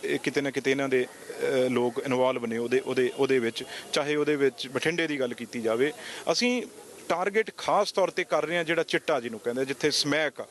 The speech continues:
ਉਹ ਜਿੱਥੇ ਜ਼ਿਆਦਾ ਸਾਰਾ ਕੁਛ ਪੰਜਾਬ ਦਾ ਜਿਹੜਾ ਵਿਨਾਸ਼ ਕਰਨ ਦੀ ਕੋਸ਼ਿਸ਼ ਕੀਤੀ ਆ,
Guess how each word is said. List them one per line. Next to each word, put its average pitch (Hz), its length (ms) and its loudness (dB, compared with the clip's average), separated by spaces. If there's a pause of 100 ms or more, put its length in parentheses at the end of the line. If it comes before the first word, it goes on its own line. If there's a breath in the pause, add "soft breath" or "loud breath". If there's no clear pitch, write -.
(360 loud breath)
ਉਹ 277 240 6
ਜਿੱਥੇ 190 280 -2
ਜ਼ਿਆਦਾ 131 380 0 (300)
ਸਾਰਾ 131 280 2
ਕੁਛ 135 160 -4
ਪੰਜਾਬ 127 340 2
ਦਾ 131 120 0
ਜਿਹੜਾ 127 220 2
ਵਿਨਾਸ਼ 127 440 0
ਕਰਨ 117 200 -2
ਦੀ 120 60 -4
ਕੋਸ਼ਿਸ਼ 110 340 -4
ਕੀਤੀ 139 300 -4
ਆ, 160 80 0